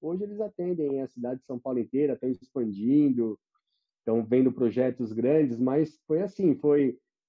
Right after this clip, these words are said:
era uma venda de, de bolo de pote no posto de gasolina,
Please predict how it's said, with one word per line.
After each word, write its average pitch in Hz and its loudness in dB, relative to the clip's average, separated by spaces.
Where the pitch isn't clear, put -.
era 127 0
uma 135 0
venda 180 0
de, 185 -2
de 143 -6
bolo 160 2
de 147 -2
pote 147 0
no 143 -2
posto 151 -4
de 143 -6
gasolina, 143 2